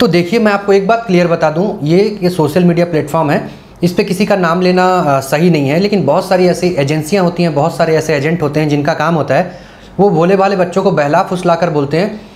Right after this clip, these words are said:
कि हम जो पेपर कल होने वाला है, बारह तारीख को जो पेपर होने वाला है, उसको आपको दस तारीख को available करा देंगे या फिर ग्यारह तारीख को पहले ही available करा देंगे। वो उनसे मोटी कमाई करते हैं, मोटी रकम वसूलते हैं।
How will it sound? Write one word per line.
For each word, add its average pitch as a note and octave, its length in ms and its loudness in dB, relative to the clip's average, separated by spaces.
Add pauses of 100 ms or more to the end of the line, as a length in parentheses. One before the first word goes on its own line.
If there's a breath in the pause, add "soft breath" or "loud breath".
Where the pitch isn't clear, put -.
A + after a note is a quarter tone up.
(180 loud breath)
कि G3+ 100 2
हम F#3+ 200 2
जो G3+ 100 2
पेपर F#3 300 0
कल F#3+ 200 0
होने F3+ 220 2
वाला D#3 220 2
है, D3+ 200 2
बारह D3 160 2
तारीख F3 240 0
को F#3 80 0
जो F3+ 80 2
पेपर E3 260 0
होने D3+ 180 0
वाला C#3+ 180 2
है, G#3+ 180 -2 (300 loud breath)
उसको D#3 220 0
आपको F3 220 2
दस F3 260 0
तारीख F3+ 180 0
को F#3 80 0
available E3+ 300 2
करा E3 200 2
देंगे D#3+ 200 -2
या E3 100 2
फिर E3+ 140 -2
ग्यारह D3 240 0
तारीख D#3 280 -2
को E3+ 140 0
पहले D3 300 0
ही D#3 80 0
available D3+ 300 0
करा D3+ 200 0
देंगे। C#3+ 280 -2 (300 loud breath)
वो G3 140 4
उनसे G#3+ 240 0
मोटी F3+ 300 0
कमाई F3+ 260 0
करते C#3+ 300 -2
हैं, A#2 320 -4
मोटी D#3 240 0
रकम F3 260 0
वसूलते C3+ 360 -2
हैं। B2 240 -2